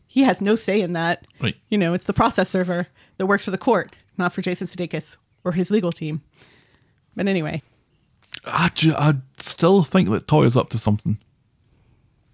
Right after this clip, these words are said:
Speaker 1: It does seem like she's gonna go through with this marriage, and drunken Toya does seem to still love Imran.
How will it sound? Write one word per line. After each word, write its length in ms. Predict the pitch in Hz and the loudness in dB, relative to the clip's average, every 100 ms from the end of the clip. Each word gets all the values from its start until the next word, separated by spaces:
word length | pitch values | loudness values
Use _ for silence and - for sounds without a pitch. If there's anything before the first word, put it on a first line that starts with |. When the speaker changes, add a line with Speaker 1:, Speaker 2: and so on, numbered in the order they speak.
| _ _ - - _ _ _ _ - 254 | _ _ -20 -20 _ _ _ _ -12 -8
Speaker 1:
It 140 | 240 | -2
does 180 | - - | 0 0
seem 200 | 349 349 | 2 4
like 180 | 359 262 | 4 2
she's 220 | 330 294 | 0 2
gonna 260 | 320 349 | 2 2
go 220 | 262 277 311 | 4 2 2
through 260 | - 311 | 2 4
with 180 | 320 285 | 4 4
this 220 | 240 240 | 0 2
marriage, 520 | 247 262 285 214 190 - | 4 6 6 4 2 0
and 320 | 220 214 226 - - - _ 214 | 2 4 2 -2 -16 -20 _ -4
drunken 400 | 202 262 392 330 | 2 4 4 4
Toya 340 | - 359 302 | 4 4 4
does 200 | 226 262 | 4 2
seem 240 | - 294 302 | 2 2 4
to 80 | 294 | 2
still 260 | - 302 | 2 2
love 180 | 277 262 | 4 4
Imran. 520 | 254 294 196 175 185 | 6 6 6 4 2